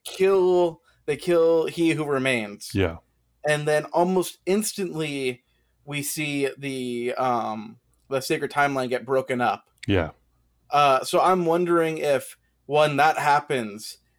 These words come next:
Speaker 1: uh, at the exact same moment, um, Spider-Man Far From Home was happening.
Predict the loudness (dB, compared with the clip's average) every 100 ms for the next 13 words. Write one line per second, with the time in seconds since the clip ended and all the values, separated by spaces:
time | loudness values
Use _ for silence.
0 | _ 0 4 4 4 0 -2 -4 0 -2
1 | 2 2 2 0 -2 0 0 0 -2 -6
2 | -8 -16 -16 _ _ _ _ 0 4 4
3 | 4 0 -6 -14 -4 2 2 2 0 0
4 | 0 -2 0 0 0 -4 -4 -4 -4 -6
5 | -6 -16